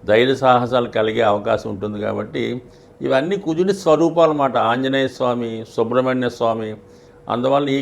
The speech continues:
గ్రహాల్ని విధి విధానంగా మంగళవారం రోజు చేసుకోవడం వల్ల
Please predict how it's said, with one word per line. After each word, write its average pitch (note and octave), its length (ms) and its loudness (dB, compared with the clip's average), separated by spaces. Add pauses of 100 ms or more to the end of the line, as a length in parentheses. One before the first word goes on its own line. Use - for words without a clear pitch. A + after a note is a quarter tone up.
(100)
గ్రహాల్ని D3 440 2
విధి C3+ 220 -2
విధానంగా C#3 560 0
మంగళవారం E3 840 4
రోజు D3+ 260 4 (340)
చేసుకోవడం B2 480 0
వల్ల B2 180 -2